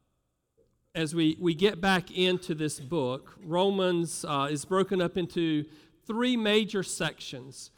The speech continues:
And we have just finished one of those major sections, chapters one through eight. Paul gives this explanation of redemption, this explanation of the full plan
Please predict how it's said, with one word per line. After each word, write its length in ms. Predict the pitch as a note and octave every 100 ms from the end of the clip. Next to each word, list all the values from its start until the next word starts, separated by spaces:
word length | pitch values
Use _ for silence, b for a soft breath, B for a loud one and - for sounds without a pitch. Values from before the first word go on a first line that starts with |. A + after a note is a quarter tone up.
| b -
And 160 | F3
we 180 | A3 C4
have 160 | B3+ F#3
just 440 | A3+ A#3 - -
finished 500 | A#3 G#3+ E3 D3 -
one 300 | D#3 F#3+ G#3+
of 120 | G3
those 240 | F3+ F3 D#3+
major 380 | E3 E3+ E3+ D3+
sections, 680 | - C#3+ - - C3+ B2+ _ _
chapters 560 | - E3 - E3 D3
one 420 | D3 D#3 F3 F3 E3
through 340 | - E3+ D#3+
eight. 300 | D3 C3 C3 B B _
Paul 360 | - G3+ G#3 G3
gives 320 | G3 F#3 E3+
this 260 | E3+ - -
explanation 1120 | G3+ - - G3 F#3 F3 E3+ F3+ D#3+ D3+ C#3+ B B
of 220 | D3+ E3 E3
redemption, 840 | D3 F#3 F#3 - - C3 A#2+ A#2 b _
this 240 | E3 -
explanation 1200 | F#3+ G3+ - - F#3+ F#3 F#3 F3+ - D3 B2+ A#2 A#2 b b
of 300 | C3+ C#3 C3+
the 100 | C#3+
full 500 | - - G#3+ G#3+ G#3
plan 720 | G3+ G#3 F3 E3 C#3 A#2+ A#2+